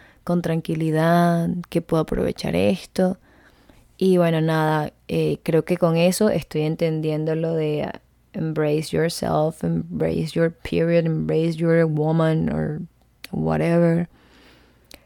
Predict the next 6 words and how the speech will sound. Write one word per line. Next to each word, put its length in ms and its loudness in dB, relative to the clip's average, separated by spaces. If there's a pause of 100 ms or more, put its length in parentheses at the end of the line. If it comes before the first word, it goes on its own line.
(340)
Estoy 260 4
disfrutando, 640 2
estoy 300 -2
aceptando, 800 2
estoy 280 -2
embracing. 960 2